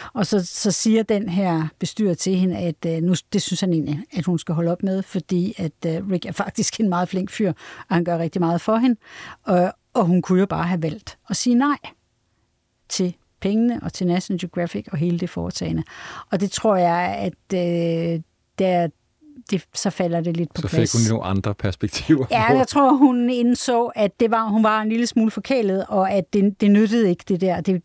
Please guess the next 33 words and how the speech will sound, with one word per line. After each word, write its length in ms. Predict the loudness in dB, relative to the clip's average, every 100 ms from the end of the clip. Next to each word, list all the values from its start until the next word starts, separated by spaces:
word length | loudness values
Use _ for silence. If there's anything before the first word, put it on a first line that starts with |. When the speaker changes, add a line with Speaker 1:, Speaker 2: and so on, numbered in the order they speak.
| -2
Speaker 1:
og 120 | -2
det 80 | 0
gjorde 220 | 2 2 2
ikke 100 | -2
turen 300 | 0 0 2
bedre, 300 | 2 2 2
at 80 |
hun 120 | 0 0
gik 200 | -2 -2
rundt 160 | -2
og 100 | -2
var 80 | -2
sur 320 | -2 -4 -4
hele 260 | -2 -2 -2
tiden. 380 | -2 0 0 -2
Og 140 | -4
så 260 | 0 -2 0 2
blev 220 | 4 4
hun 460 | 4 4 4 0 -4
ligesom 460 | -2 0 2 0 -2 -2
gode 200 | 2 4
venner 260 | 4 4 2
med 180 | 2
det 160 | 2 0
her, 340 | 2 -2 -4 -12 -4
øh, 280 | -2 -2
koncept, 600 | -2 -2 0 0 -2 -4
og, 400 | -6 -2 0 0 0
øh, 180 | -2 -4 -10 -12 -2
gode 160 | 0
venner 220 | 2 4
med 120 | 4 2
Rick, 320 | 0 -2